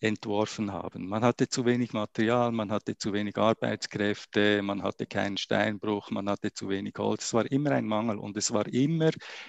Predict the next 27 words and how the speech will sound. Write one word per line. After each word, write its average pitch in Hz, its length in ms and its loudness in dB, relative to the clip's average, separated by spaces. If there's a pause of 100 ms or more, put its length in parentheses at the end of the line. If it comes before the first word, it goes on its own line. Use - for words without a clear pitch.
(140)
über 120 320 2
einen 113 280 6
sehr 143 420 6 (180)
langen 135 640 4 (340)
Zeitraum, 120 1120 4 (840)
ähm, 104 680 6 (160)
eine 107 420 6
Optimierung 117 800 10
dann 101 180 6
dieser 120 260 4
Strategien, 107 840 4
oder? 85 260 2 (540)
Und 110 180 0
seit 143 300 8
der 196 100 8
Moderne 180 480 6
ist - 160 2
es 147 120 0
eben 147 200 2
eigentlich 139 300 2
so, 131 240 0
dass 135 240 -2
wir 120 160 6
aus 113 160 2
einem 110 240 0 (100)
Überfluss 135 1000 -2
entwerfen. - 840 2